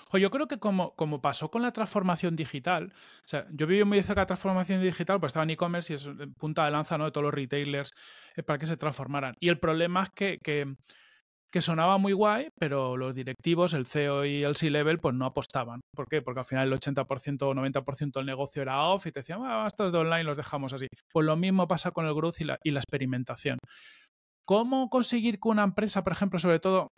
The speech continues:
eh, cuando yo hablo de growth, lo refiero mucho a experimentación porque creo que es la parte más diferencial. Para poder crecer,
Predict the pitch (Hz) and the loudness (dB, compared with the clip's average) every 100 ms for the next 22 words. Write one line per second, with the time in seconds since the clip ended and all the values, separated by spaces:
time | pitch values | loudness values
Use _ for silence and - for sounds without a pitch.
0 | 233 185 - 175 165 208 240 240 233 214 | -14 -14 -2 2 4 4 4 2 2 2
1 | 214 214 - _ - 185 175 175 214 196 | 0 -2 -6 _ -2 2 2 0 0 -2
2 | 196 208 185 185 180 175 208 208 196 143 | -2 -4 -2 -2 -2 -2 -2 -2 -4 -4
3 | 151 190 185 156 147 131 147 151 135 - | -4 -4 -2 0 0 0 0 0 -6 -8
4 | - _ 160 151 151 - 131 127 170 143 | -20 _ -2 -2 -4 -6 -8 -4 0 0
5 | - - _ _ 147 139 143 139 156 170 | -2 -20 _ _ -4 -2 -4 -4 -2 -2
6 | 160 175 190 | -2 2 2